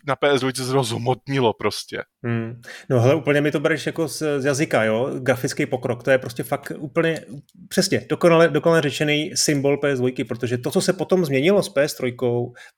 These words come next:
Speaker 2: na P S čtyřku, na P S pětku, to jsou vlastně takový drobný upgradey, ale tady to je opravdu něco, co se dá, eh, označit za, za revoluci. Jo? A nejenom v tom výkonu, ale i v tom obrazu. A to bych taky chtěl zmi-, zmínit jednu věc, je, že to je vlastně, to bylo jako první setkání s něčím,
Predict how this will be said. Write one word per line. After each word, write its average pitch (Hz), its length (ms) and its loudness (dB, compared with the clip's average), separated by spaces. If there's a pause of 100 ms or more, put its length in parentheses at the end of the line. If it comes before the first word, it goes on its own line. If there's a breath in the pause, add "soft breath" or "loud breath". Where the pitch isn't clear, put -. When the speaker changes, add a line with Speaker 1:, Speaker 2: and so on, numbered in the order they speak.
Speaker 2:
na 135 120 -2
P 135 160 0
S 123 80 0
čtyřku, 123 480 -6 (180)
na 127 60 -2
P 120 160 2
S 135 120 0
pětku, 135 260 -4
to 139 140 -6
jsou - 140 -2
vlastně 185 220 2
takový 196 140 2
drobný 165 400 2
upgradey, 156 400 2
ale 127 160 2
tady 131 200 -2
to 139 100 -4
je 143 60 0
opravdu 135 300 -2 (280 loud breath)
něco, 127 260 0
co 147 120 -6
se 147 140 -4
dá, 135 280 4
eh, - 40 -8 (400)
označit 131 480 -4 (120)
za, 131 540 0
za 131 140 2
revoluci. 131 500 0 (580 soft breath)
Jo? 120 200 -8 (280 loud breath)
A 131 40 -10
nejenom 196 220 4
v - 20 -10
tom 233 160 2
výkonu, 127 360 -2
ale 202 120 2
i 202 40 -2
v 202 40 -10
tom 233 140 -4
obrazu. 117 460 -4
A 135 60 -10
to 131 80 -8
bych 123 140 -6
taky - 180 -6
chtěl 185 160 -2
zmi-, 180 220 0
zmínit 170 280 2
jednu 180 200 2
věc, 120 320 2
je, 123 180 0
že 127 100 -2
to 139 100 0
je 175 60 4
vlastně, 185 560 2 (360)
to 147 100 -4
bylo 170 140 4
jako 196 180 4
první 185 300 2
setkání 180 460 2
s 185 60 -2
něčím, 117 480 -2